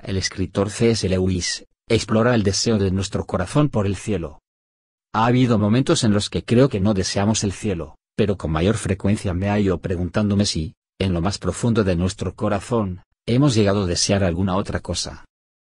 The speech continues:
Esta es la firma secreta de cada alma, la necesidad incomunicable e imposible de aplacar, lo que deseamos antes de conocer a nuestras esposas o hacer nuestras amistades o escoger nuestro trabajo, y que aún estaremos anhelando en nuestro lecho de muerte,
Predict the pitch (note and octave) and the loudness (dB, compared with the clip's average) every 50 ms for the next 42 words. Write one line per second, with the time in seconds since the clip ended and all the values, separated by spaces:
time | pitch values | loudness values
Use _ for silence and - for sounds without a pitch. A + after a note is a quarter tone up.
0 | _ _ _ _ _ - C3 B2+ - - E3+ D3 A#2+ G#2+ F#2 - B2 A2 A2 G#2 | _ _ _ _ _ -4 -4 -4 0 0 0 2 2 0 0 0 -2 0 0 0
1 | G2 - - F#2+ - - A2 A#2+ A2+ - B2+ A#2+ G2+ F2+ - - A2 G2+ F#2 E2+ | 0 -2 -4 -6 -6 -2 -4 -4 -2 -2 -4 -2 -2 -4 -4 -4 -4 -4 -2 -4
2 | D#2+ D#2 D2 C#2+ C#2+ - - - _ _ _ _ - E2+ F#2 F#2+ G2+ F#2+ - - | -4 -6 -8 -10 -12 -14 -18 -20 _ _ _ _ -6 -4 0 0 0 0 -2 -2
3 | G2+ - - G2+ G2 G#2 A2 G2 - - F2+ E2+ D#2+ D#2 - A2+ A2 A2+ A2+ G#2 | -4 -2 0 0 2 2 2 2 0 0 -2 -2 -2 -2 0 0 0 2 2 0
4 | G2 F2+ - G#2+ F#2+ - - A2+ A#2 B2 G2+ E2+ F2 D#2+ - G2+ F#2+ - - G2 | 0 0 0 -2 -2 -2 -2 0 2 2 2 2 -2 -2 -2 -6 -6 -2 -2 -2
5 | F2 - - - _ _ _ _ - A2+ G#2 - G2 F#2 F#2 - - - G2 G#2 | -2 -2 -8 -20 _ _ _ _ 2 2 2 2 2 0 0 -2 0 0 2 2
6 | A2 - - G2+ F2+ A#2 A2+ G2+ G2+ F#2+ - F#2+ F#2 F#2 F2+ - A#2 G2+ F#2+ F#2+ | 2 0 0 -2 -2 -2 0 0 -2 -2 -2 -4 -4 -4 -2 -2 -2 0 2 2
7 | G2 F#2 F#2 - - F#2 F2 - G2+ G2 - - B2 A#2+ - D#3 C#3+ - - G#2+ | 2 2 0 -2 -6 -4 -4 -2 -4 -4 -2 0 0 2 2 2 2 2 2 0
8 | - - C#3 C#3+ C#3 A#2+ A2 G#2+ - - F#2+ - - F2+ F#2 F#2 F#2 - - G2 | 2 0 0 0 2 0 0 -2 -2 -8 -10 -6 -2 -2 0 0 -2 -2 0 0
9 | G2+ G2+ G#2+ G#2 - A2+ G#2 - - G2+ - - A#2 G#2+ G2+ G2+ G2 - - B2+ | 2 2 2 2 2 0 0 0 -2 -4 -2 0 0 0 0 0 -2 0 -2 -2
10 | A2 - - F2+ E2+ F2+ - - - C#2 - _ _ _ _ - B2+ A#2 - - | -2 -2 -4 -4 -4 -4 -4 -6 -12 -14 -14 _ _ _ _ 0 0 0 0 -2
11 | F2+ F2 G2 G#2 F#2+ F2+ - - G#2 A#2+ C3 C#3+ D3+ C#3 - F2 E2+ E2 D#2+ F#2 | -2 0 2 2 2 0 0 2 2 4 4 4 2 0 0 -2 -2 0 0 2
12 | G2+ G#2+ G2+ F2+ F2 F2 F2 F2 - - - F#2 F#2 G2+ G#2 - - - F2+ E2 | 2 2 2 2 2 0 0 -2 -2 -2 -2 0 2 0 0 0 0 -2 -2 -2
13 | E2 D#2 D2 - _ - - - - | -2 -4 -6 -8 _ -12 -12 -12 -12